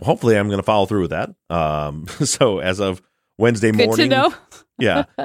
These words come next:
Speaker 1: the, uh, the bonus with Tiffany or with Tanya is already up. Uh,
Speaker 2: Yep.
Speaker 1: this afternoon, I'm hoping to get the one with Drew up, and then tomorrow, which is Thursday, I'm hoping to get the second interview with Ron up. Um, uh, and hopefully I'll get all that done because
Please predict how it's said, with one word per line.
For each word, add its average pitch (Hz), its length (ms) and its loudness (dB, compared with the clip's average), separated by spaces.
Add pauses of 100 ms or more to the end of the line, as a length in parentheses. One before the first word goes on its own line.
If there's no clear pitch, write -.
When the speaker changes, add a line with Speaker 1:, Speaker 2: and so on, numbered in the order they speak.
(140)
Speaker 1:
the, 95 320 2
uh, 78 560 0
the 78 600 -4
bonus 95 480 -2
with 85 240 -6
Tiffany - 340 -4
or 82 160 0
with 80 120 -4
Tanya 104 360 -4
is 95 160 -4
already 92 200 0
up. - 240 -4 (460)
Uh, 78 160 0
Speaker 2:
Yep. 76 240 -2
Speaker 1:
this 90 160 -2
afternoon, 101 640 0
I'm 85 160 -4
hoping 87 320 -2
to 80 80 -6
get 85 160 -4
the 87 60 -4
one 82 180 -4
with 76 140 -8
Drew 104 420 2
up, 104 340 0
and 78 160 -6
then 78 100 -6
tomorrow, 87 440 0
which 90 160 -2
is 80 100 -10
Thursday, 95 460 0
I'm 90 80 -2
hoping 85 240 -2
to 85 60 -2
get 82 260 -2
the 78 220 -2
second - 340 -4
interview 80 300 -4
with 76 120 -6
Ron 90 380 0
up. 87 300 -2 (500)
Um, 71 640 -2 (260)
uh, 85 120 -6 (320)
and 90 140 -4
hopefully 131 260 2
I'll 113 60 2
get 123 100 2
all 110 100 4
that 110 140 2
done 104 240 0
because 82 720 0